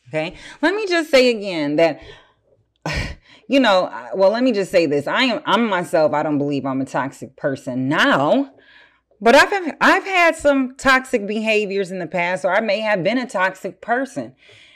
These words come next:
um, to others in certain relationships. I'm not gonna lie, I'm human, all right?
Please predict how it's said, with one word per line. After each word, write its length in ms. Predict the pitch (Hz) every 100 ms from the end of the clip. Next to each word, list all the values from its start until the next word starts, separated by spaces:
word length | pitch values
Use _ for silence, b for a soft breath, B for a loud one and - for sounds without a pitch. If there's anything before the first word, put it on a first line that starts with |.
| b
um, 300 | 151 160 160 156
to 120 | 175
others 540 | 156 247 233 156 143
in 100 | 160
certain 300 | 160 190 170
relationships. 840 | 180 190 220 - 151 131 120 - -
I'm 140 | 151 190
not 160 | 220
gonna 240 | 180 151 120
lie, 240 | 127 127
I'm 180 | 151 170
human, 540 | 165 240 233 135 - _ _ -
all 60 |
right? 360 | 151 180 180